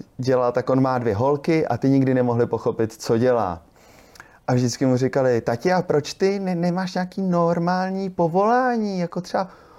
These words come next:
uklizečka, nebo tak?“ A byli z toho nešťastný. A jednou jakožto datový analytik si kreslil a databázový architekt si kreslil nějaký datový schéma a tam se ta databáze kreslí taková jak plechovka. A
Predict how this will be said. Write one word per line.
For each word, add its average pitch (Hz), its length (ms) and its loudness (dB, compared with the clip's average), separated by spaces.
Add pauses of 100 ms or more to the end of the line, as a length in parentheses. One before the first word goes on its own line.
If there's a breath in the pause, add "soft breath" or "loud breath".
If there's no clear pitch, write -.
(200 loud breath)
uklizečka, 208 1120 0
nebo 156 280 0
tak?“ 151 220 0
A 147 60 0
byli 196 180 2
z 202 40 -6
toho 262 160 2
nešťastný. 170 640 0
A - 80 0
jednou 175 360 0 (580 loud breath)
jakožto 175 460 0
datový 180 420 2
analytik 147 500 2
si 156 160 -4
kreslil 143 580 0
a 135 80 0
databázový 135 640 0
architekt 127 640 -2
si - 180 -4
kreslil 123 320 -2
nějaký 131 260 -2
datový 131 400 0
schéma 113 560 -2
a - 120 -2
tam 123 160 0
se 135 140 -2
ta 131 100 2
databáze 123 520 0
kreslí 120 360 -2
taková 120 340 0
jak 123 160 -2
plechovka. - 540 -4
A - 140 -4